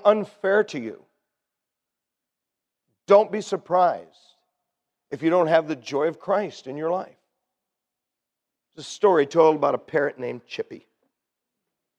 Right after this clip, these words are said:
Chippy was peacefully perched in his cage when his owner decided one day to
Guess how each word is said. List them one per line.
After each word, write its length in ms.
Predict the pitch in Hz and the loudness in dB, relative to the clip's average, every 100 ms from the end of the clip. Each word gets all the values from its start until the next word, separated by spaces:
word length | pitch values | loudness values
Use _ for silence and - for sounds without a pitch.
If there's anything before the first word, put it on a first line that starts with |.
| _ _ _ _ _ - | _ _ _ _ _ -8
Chippy 380 | 143 147 143 143 | -8 -4 -2 2
was 520 | 135 131 123 - - _ _ _ _ - | 2 2 -2 -14 -20 _ _ _ _ -4
peacefully 520 | 214 214 - 190 185 | -2 -2 0 0 0
perched 440 | 170 175 180 - | 0 -2 -2 -6
in 80 | 151 | -6
his 180 | 143 123 | -6 -8
cage 640 | - 165 170 185 143 - _ _ _ _ _ _ _ _ _ _ | -2 0 0 -2 -4 -16 _ _ _ _ _ _ _ _ _ _
when 140 | - 165 | -2 2
his 220 | 175 156 | 2 4
owner 300 | 175 196 180 | 4 4 -2
decided 500 | 165 156 185 180 160 | -2 -2 0 0 0
one 240 | 143 165 | -2 -2
day 160 | 165 170 | 0 -2
to 140 | 160 | -2